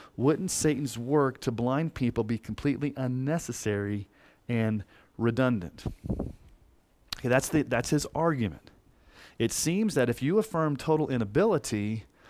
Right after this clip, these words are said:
the blinding of Satan would be unnecessary or redundant because you're already born blinded. Why would Satan have to blind you a second time if you're already born blinded?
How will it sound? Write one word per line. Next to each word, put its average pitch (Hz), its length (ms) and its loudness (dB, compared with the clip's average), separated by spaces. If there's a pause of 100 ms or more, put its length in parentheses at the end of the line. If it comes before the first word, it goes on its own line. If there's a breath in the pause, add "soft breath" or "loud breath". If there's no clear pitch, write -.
(200 loud breath)
the 123 100 2
blinding 151 480 2
of 123 80 -2
Satan 156 460 2
would 117 160 0
be 127 300 2
unnecessary 131 960 2
or 117 200 2
redundant 113 600 0
because 113 260 -4
you're 117 140 -2
already 139 260 2
born 117 520 0
blinded. 120 560 -2 (760 loud breath)
Why 110 160 6
would 127 220 4
Satan 135 240 2
have 123 160 0
to 110 80 -2
blind 117 360 2
you 113 100 0
a 110 40 0
second - 380 -4
time 131 400 0
if 107 120 0
you're 117 140 2
already 120 240 4
born 110 360 0
blinded? 110 520 -2